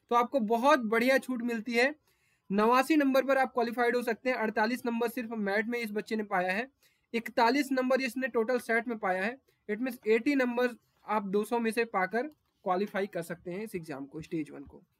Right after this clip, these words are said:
चलिए अब बात कर लेते हैं एससी category की।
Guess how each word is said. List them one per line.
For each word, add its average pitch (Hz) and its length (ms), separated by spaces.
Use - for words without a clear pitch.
चलिए 190 260
अब 226 80
बात 247 280
कर 262 80
लेते 262 220
हैं 269 120
एससी 202 280
category 247 380
की। 262 120